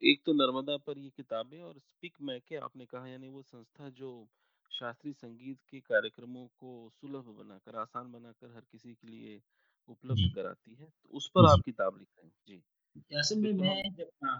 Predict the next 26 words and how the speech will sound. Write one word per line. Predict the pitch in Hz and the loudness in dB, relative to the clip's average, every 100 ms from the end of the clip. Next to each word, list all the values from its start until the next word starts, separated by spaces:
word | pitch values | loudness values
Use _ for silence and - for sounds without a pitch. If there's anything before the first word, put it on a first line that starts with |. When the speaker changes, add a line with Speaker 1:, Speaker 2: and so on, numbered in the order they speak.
| 131 - | -6 -20
Speaker 1:
जी। | 104 120 | -20 -16
Speaker 2:
विद्यार्थी | 117 113 127 143 180 180 | -14 -4 2 2 0 -12
था | 143 131 135 - _ _ | -6 -2 -2 -6 _ _
तो | 139 135 135 135 | -20 -20 -20 -20
अ, | 123 123 _ _ 185 | -20 -20 _ _ -10
उस | - | -8
समय | 214 208 | -8 -8
मैंने | 185 175 175 175 | -6 -8 -8 -10
इस | 165 - 160 143 131 123 123 | -8 -10 -10 -16 -18 -20 -20
संस्था | 135 127 147 139 | -18 -16 -16 -16
को, | 139 143 139 131 117 | -16 -18 -18 -20 -20
के | 104 131 131 131 | -20 -12 -12 -8
कार्यकर्ता | 120 120 123 123 135 | -4 -4 -6 -4 -2
के | 131 135 | -2 -6
रूप | 123 123 | -16 -18
में, | 127 | -14
वॉलंटियर | 117 117 117 131 127 | -10 -10 -10 -18 -20
के | 131 | -20
रूप | 123 - | -20 -20
में | 117 _ _ _ _ 117 | -20 _ _ _ _ -2
काम | 117 | -2
करना | 127 120 127 | 0 0 0
Speaker 1:
हुँ, | 127 | -4
Speaker 2:
शुरू | 120 127 | -8 -16
Speaker 1:
हुँ। | |
Speaker 2:
किया। | - 110 | -16 -12